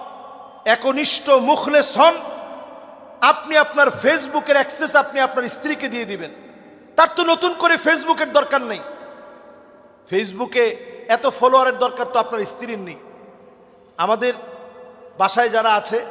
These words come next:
আমার Facebook সবাই চালায়, আমার ট্যাব, আমার iPad, আমার মোবাইল, সব জায়গায় একটা Facebook log in করা।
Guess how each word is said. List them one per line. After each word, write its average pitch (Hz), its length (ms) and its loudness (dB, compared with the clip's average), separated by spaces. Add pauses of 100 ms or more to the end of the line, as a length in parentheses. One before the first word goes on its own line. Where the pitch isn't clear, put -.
(160)
আমার 247 300 4 (160)
Facebook 214 440 -2
সবাই 208 400 0
চালায়, 156 360 -6 (760)
আমার 214 260 2 (140)
ট্যাব, 233 300 2 (1080)
আমার 214 320 2 (520)
iPad, 240 360 0 (840)
আমার 226 300 4
মোবাইল, 240 480 4
সব - 400 6 (120)
জায়গায় 226 360 2 (920)
একটা 320 500 4
Facebook 254 480 -2
log 233 120 4
in 240 180 -8
করা। 175 220 -6